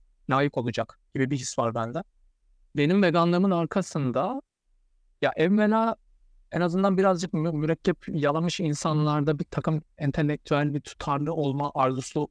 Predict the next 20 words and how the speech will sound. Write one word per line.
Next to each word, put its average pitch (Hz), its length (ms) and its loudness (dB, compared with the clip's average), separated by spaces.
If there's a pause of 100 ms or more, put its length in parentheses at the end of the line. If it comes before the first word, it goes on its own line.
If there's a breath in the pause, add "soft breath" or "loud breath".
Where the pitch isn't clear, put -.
vardır 131 380 0
ya. 120 160 -4 (580)
Sembolik 151 440 0
mantıkta 143 480 0
bile 143 120 0
argümanları 139 720 0
birbirine 139 400 -2
bağlayarak 135 580 -2
sonuç 147 280 -6
çıkarmaya 131 480 -4
çalışırız. - 560 -6 (540)
Aslında 220 540 0
çok - 260 -4
basit 202 320 -2
bir - 300 -4
sonuç 175 300 0
çıkarma 165 400 0
işlemine 156 600 -2
dayanıyor. 120 440 -2 (160)
Yani 165 260 2